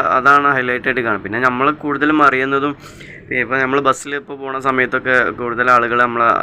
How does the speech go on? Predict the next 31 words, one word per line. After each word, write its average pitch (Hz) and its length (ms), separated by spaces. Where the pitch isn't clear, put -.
തിരിച്ചറിയണ, 110 460
കൂടുതൽ 156 360
ആളുകൾ 147 280
നമ്മൾ 135 220
തിരിച്ചറിയുന്നത് 113 680
ആ 107 140
ഒരു 107 240
പാട്ടിലൂടെ 98 460
തന്നെ. 95 160
പിന്നെ 101 320
റൂഹിൽ 113 320
അഭിനയിച്ച, 110 380
കണ്ണ് 104 280
കാണാത്തതിൽ 107 500
അഭിനയിച്ചല്ലേ 104 580
എന്നൊക്കെ 101 240
പറഞ്ഞിട്ട്. 98 320
പിന്നെ 110 280
ഒ-, 107 280
ഒ-, 110 300
ഒരു, 113 180
ഒരു 117 180
താൻ്റെ 120 320
പിന്നെ 110 280
കോളർ 113 300
ട്യൂൺ 123 300
ഇപ്പോഴും 113 680
അതാണ് 117 280
സെറ്റ്. 110 320
കുറച്ച് 117 300
മുമ്പ് 135 320